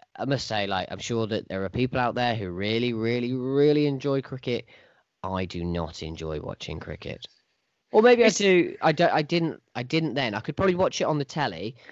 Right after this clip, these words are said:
Speaker 1: because it's interlaced with, like, close-ups and whatnot. Whereas
Speaker 2: Yes.
Speaker 1: sitting in one position, watching a tiny white speck fly from one gentleman to the other, whilst
Speaker 2: Yeah.
Speaker 1: somebody goes, "How's that?" every now and then. Um,
Speaker 2: <laughs> Sorry, they do what?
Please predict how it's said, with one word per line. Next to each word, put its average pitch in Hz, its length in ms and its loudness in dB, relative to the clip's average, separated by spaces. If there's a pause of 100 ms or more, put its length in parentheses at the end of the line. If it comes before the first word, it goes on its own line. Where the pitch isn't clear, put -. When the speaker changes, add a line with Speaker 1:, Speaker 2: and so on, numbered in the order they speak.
Speaker 1:
because 110 280 -6
it's 92 180 -12
interlaced 120 580 -4
with, 92 140 -12
like, - 200 -12
close-ups - 640 -6
and 92 160 -6
whatnot. 76 400 -6 (380)
Whereas 113 360 -2
Speaker 2:
Yes. - 140 -18
Speaker 1:
sitting 151 160 -6
in 139 100 -2
one 147 160 0
position, 135 640 -6 (240)
watching 117 440 -4
a - 80 -6
tiny 135 500 -2
white 123 280 -2
speck - 360 -6
fly 107 280 -4
from 107 240 -6
one 110 220 0
gentleman 107 480 -4
to - 100 -16
the 107 120 0
other, 90 300 -2 (380)
whilst 104 320 2
Speaker 2:
Yeah. - 60 -20 (100)
Speaker 1:
somebody 107 400 -2
goes, 101 280 -4
"How's 170 340 2
that?" 165 640 -2
every 117 260 -4
now 107 220 -4
and 101 140 -6
then. 90 240 -8 (360)
Um, 113 440 -2 (520)
Speaker 2:
<laughs> 170 260 -2
Sorry, 147 300 2
they 147 100 4
do 220 220 0
what? 131 300 -4